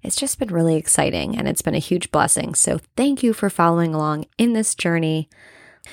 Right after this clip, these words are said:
So all week I was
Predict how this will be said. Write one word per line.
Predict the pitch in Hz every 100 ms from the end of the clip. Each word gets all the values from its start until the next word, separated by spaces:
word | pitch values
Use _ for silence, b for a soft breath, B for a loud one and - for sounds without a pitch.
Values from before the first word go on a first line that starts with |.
| B B B
So | - 226 214
all | 196 240 226
week | 196 175 - -
I | 175 180
was | 170 180 175 175 175 160